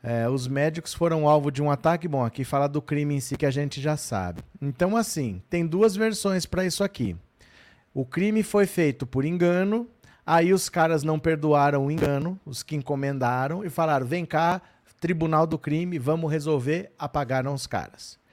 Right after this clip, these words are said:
E deixaram lá pra polícia achar, "Tá resolvido, vocês não queriam quem matou? São esses daí."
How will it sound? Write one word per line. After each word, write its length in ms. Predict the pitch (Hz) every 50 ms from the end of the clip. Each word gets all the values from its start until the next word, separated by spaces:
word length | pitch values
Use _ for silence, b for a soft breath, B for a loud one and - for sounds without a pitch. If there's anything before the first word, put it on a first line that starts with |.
| b b -
E 80 | 135
deixaram 440 | 123 139 127 120 - 131 131 123 127
lá 120 | 127 123
pra 140 | 120 - 127
polícia 400 | - 131 123 123 120 120 - 131
achar, 420 | 120 - - 147 151 175 175 b b b b b _
"Tá 120 | - 165 160
resolvido, 540 | 151 170 160 175 185 165 127 123 113 104 107
vocês 180 | - 135 120
não 100 | 135 127
queriam 340 | 127 131 131 127 127 127 123
quem 160 | 120 - 139
matou? 380 | 135 135 127 127 - 165 165 156
São 240 | - - 139 135 139
esses 220 | 131 120 131 127
daí." 260 | 135 139 123 98 -